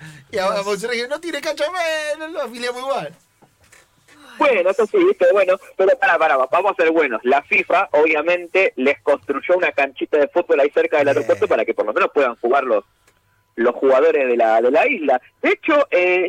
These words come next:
Speaker 2: ya había algunos partidos pre-, preoficiales, digamos, de,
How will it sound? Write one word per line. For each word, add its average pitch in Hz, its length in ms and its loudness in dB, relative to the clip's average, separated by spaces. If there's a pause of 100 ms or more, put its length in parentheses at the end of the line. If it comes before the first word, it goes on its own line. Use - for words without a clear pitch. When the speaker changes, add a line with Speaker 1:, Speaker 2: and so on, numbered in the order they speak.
Speaker 2:
ya 370 200 0
había 233 320 0
algunos 185 280 -2
partidos 180 480 0 (200)
pre-, 185 580 2
preoficiales, 185 600 -2
digamos, 147 440 0
de, 113 560 0